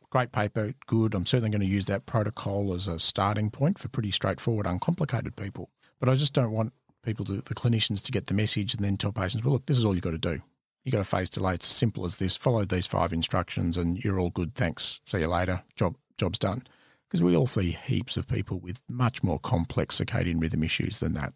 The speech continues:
That's not gonna be enough. What about for you, Moira?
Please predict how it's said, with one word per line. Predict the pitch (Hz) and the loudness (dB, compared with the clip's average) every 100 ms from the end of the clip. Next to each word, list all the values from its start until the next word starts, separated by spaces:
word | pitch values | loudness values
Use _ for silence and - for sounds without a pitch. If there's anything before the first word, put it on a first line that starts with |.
| - | -8
That's | - | -2
not | - - | -2 0
gonna | - 71 | -2 -4
be | - 60 - - - | -4 -8 -8 -12 -6
enough. | 85 82 - | -4 -6 -6
What | - 143 | 0 2
about | 113 - | 2 2
for | |
you, | 123 110 | 2 2
Moira? | 92 147 | 0 -2